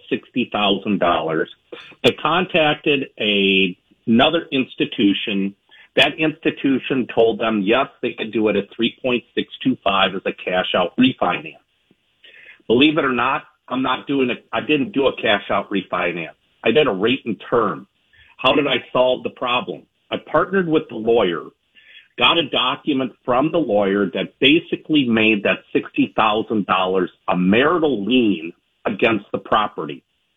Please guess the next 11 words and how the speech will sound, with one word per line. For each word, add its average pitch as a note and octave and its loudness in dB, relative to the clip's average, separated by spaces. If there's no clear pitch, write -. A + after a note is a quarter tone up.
Now D#3 2
that G3+ -2
we E3+ 2
have C#3 0
<clears throat> - -12
a A#2+ -6
secondary C3+ 0
lien C3+ 2
against A2 -2
the - -8
property, F2 -4